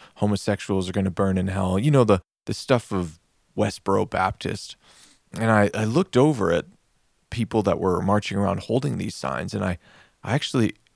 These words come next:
I noticed that one of the guys looked really familiar. He was actually the point guard of the crosstown rival, and I was the point guard of my, my, my, uh, Christian school.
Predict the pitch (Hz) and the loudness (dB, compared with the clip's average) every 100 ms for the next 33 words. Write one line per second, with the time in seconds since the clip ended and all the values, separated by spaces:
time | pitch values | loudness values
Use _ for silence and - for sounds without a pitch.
0 | _ - 101 107 170 196 - - - - | _ -12 -4 2 4 4 0 -6 -8 -2
1 | 95 - 123 170 135 101 90 87 98 110 | -2 0 0 0 0 -2 -2 -4 -4 -8
2 | - 101 98 - 117 127 185 - - - | -6 -8 -8 -6 -4 0 -2 -2 -6 -10
3 | _ _ _ _ _ _ _ _ - 147 | _ _ _ _ _ _ _ _ 0 2
4 | 156 92 82 - 95 95 101 107 - - | 4 2 -2 -2 -4 0 2 0 -4 2
5 | 170 - - 95 80 98 143 - _ _ | 2 2 0 0 0 -2 -2 -6 _ _
6 | _ _ _ - 107 101 110 131 113 104 | _ _ _ 2 2 2 2 6 4 4
7 | - 117 110 104 104 120 101 92 92 98 | -2 2 2 2 0 0 0 -2 -2 -2
8 | 98 98 - 104 92 98 95 95 92 110 | -2 -4 -2 -2 0 2 2 2 4 4
9 | 117 - - 104 101 104 - 104 104 101 | 4 0 -8 -6 -4 -4 -6 -4 -2 -2
10 | 95 92 104 - - 117 - - 98 95 | -2 -4 -6 -12 -4 -2 -2 -4 -4 -4
11 | - - 110 98 85 | -8 -4 -2 0 -2